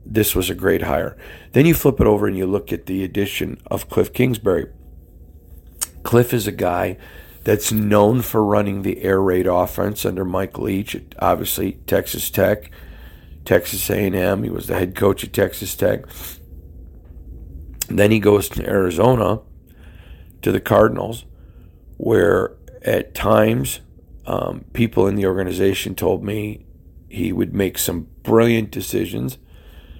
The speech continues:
At time he would take risks that he felt like were un-, that people felt like were unnecessary.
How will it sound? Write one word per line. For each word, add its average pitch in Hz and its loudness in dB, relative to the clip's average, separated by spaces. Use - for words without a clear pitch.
At 120 0
time 110 4
he 110 2
would 107 0
take - -2
risks 110 0
that 104 -2
he 104 -2
felt - 2
like - -2
were 110 -2
un-, 107 0
that - -6
people 107 -4
felt 110 4
like 107 -2
were 113 0
unnecessary. 110 -2